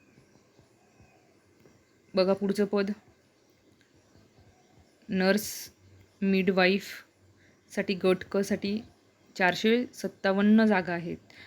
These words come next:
फार मोठ्या प्रमाणात ही भरती आहे, तर तुम्ही बघू शकता. याकरिता इलिजिबिलिटी क्राय-, क्रायटेरिया बघून घ्या.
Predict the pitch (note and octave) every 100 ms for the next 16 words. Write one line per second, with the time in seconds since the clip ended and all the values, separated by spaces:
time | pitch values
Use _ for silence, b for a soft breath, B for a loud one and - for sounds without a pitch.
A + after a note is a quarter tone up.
0 | B - G3 G3 G3 F#3+ G3 G3+ G3 F#3+
1 | G#3+ G#3+ F#3 - F#3 F3+ F#3 G#3 G#3 G3+
2 | G3+ F#3 F3 F#3 G3+ - E3+ F#3 A#3+ -
3 | - F3+ F3+ F3+ G#3 G3+ F#3 F#3 F3+ F3+
4 | G3+ F#3+ E3+ E3+ - - F#3+ F3 F#3+ G3
5 | G3 F3 F#3+ G3 G3+